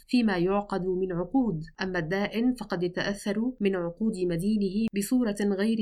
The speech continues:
مباشرة، فقد تؤدي هذه العقود إلى زيادة أو نقص ثروة المدين الضامنة لحقوق الدائنين، أما الغير فهو الكل ما عدا المتعاقدين وخلفهما والدائنين. أولا، أثر العقد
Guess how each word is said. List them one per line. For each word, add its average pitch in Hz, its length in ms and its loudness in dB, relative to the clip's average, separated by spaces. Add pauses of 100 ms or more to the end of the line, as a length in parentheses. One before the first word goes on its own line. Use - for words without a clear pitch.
مباشرة، 208 680 0
فقد 277 280 4
تؤدي 196 480 -2
هذه 180 260 0
العقود 202 480 0
إلى 185 300 0
زيادة 196 440 0 (220)
أو 175 120 0
نقص 208 260 -2 (180)
ثروة 208 340 2
المدين 180 420 2
الضامنة 190 600 2
لحقوق 185 560 -4
الدائنين، 175 720 0 (140)
أما 269 180 10
الغير 220 400 2
فهو 220 640 2
الكل 208 640 2
ما 202 140 4
عدا 202 480 2
المتعاقدين 190 960 2
وخلفهما 185 1040 -2 (120)
والدائنين. 196 800 2 (600)
أولا، 226 640 6
أثر 202 240 4
العقد 196 380 2